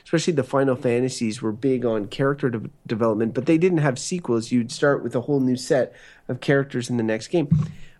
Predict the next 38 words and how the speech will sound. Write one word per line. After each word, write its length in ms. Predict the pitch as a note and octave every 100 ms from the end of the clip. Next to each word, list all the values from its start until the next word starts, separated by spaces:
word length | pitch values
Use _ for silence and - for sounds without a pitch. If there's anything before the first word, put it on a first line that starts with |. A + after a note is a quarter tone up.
| _
What 280 | E3+ E3 C4
are, 280 | D4 E3+ -
are 200 | D#3+ E3
there 260 | F3+ G3+ - -
games 400 | F3 F3+ G3 F3
that 60 |
you 140 | B2+ D#3
can 160 | D3
think 220 | A#2+ D#3
of? 180 | D3 C3
And 140 | C#3 C3
the 60 |
Banner 300 | B2 D#3 E3
Saga 320 | C#3+ C3 B2
is 120 | A#2 A#2+
obviously 440 | A#2 A#2+ A2+ A2
one, 360 | G#2 G2+ B2+ F#3+ _ - _
but 260 | - C3 -
that, 520 | B2 B2+ A#2+ - A#2
that, 360 | B2 A2+ A2+ B2
uh, 160 | G#2+
that 120 | F#2+
you've 340 | A#2+ C3 D3 C#3+
played 380 | C#3 B2+ A#2+ A2+
where 160 | A2+
you've 200 | A2+ A2+
been 220 | A#2 A#2
invested, 560 | A2+ G#2+ A#2 A2+ A#2 G#2
like, 200 | G#2+ G#2+
in 100 | G#2
a 40 |
story 500 | G2 - C3 B2 A#2+
or 120 | A2 G#2+
whatever 320 | G#2+ A2+ A#2+
that 160 | F2+
continued 520 | - G#2 - C3 A#2+ A2+
in 160 | G#2+
a, 120 | F#2+